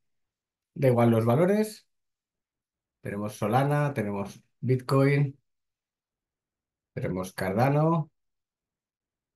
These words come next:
tenemos Pepe, que nos ha gustado. Tenemos Polkadot, los mismos gráficos. Compra a la primera vela verde, compra ahora que tienes cuatro velas en el mismo sitio.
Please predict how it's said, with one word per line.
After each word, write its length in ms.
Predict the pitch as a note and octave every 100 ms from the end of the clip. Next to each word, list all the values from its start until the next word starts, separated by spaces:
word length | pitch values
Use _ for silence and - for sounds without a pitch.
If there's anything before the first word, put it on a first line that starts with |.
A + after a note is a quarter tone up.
| _ _
tenemos 480 | - G2 G#2 G2+ G#2
Pepe, 460 | - C3+ C3+ G3+ A#3+ _ _ _ _ _ -
que 80 | E2+
nos 120 | F2+
ha 60 | G2+
gustado. 440 | F#2 - E3+ - - _ _ _ _ _ _ _ _ _ _ _ _ _ _ _ _
Tenemos 760 | - G#2 A2 A2 A2 G#2+ - - _ _ _ _ _ -
Polkadot, 580 | C#3 C#3+ C#3+ C#3+ G3+ - _ _ _ _ _ _ _ _ _ _ -
los 200 | A2+ A#2
mismos 300 | C#3 C#3 B2
gráficos. 540 | G2 F#2+ F#2 F2 -
Compra 480 | - D3 D3+ D#3+ D#3
a 180 | - A2+
la 140 | A2
primera 460 | A2+ A#2 C3 B2 -
vela 300 | A#2 A#2 A#2
verde, 380 | B2+ D#3 D#3 E3
compra 360 | C#3 C3 B2+ A#2
ahora 240 | B2+ D3+
que 100 | B2+
tienes 260 | A2 A2 -
cuatro 300 | A2 G#2+ G2+
velas 300 | A2 A2+ A2
en 80 |
el 80 | F#2
mismo 240 | F#2+ A2 G#2+
sitio. 420 | - - - -